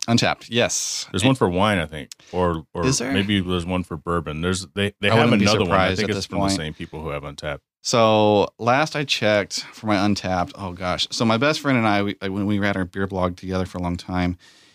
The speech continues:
Speaker 1: uh, we would keep track. We do, we go to Portland. We hit,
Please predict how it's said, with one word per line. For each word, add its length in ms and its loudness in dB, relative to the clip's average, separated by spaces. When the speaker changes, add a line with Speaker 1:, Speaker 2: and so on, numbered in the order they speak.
Speaker 1:
uh, 320 0
we 340 0
would 220 -10
keep 240 -14
track. 320 -2
We 120 0
do, 280 0
we 140 -8
go 80 -6
to 80 -8
Portland. 600 4
We 100 6
hit, 280 2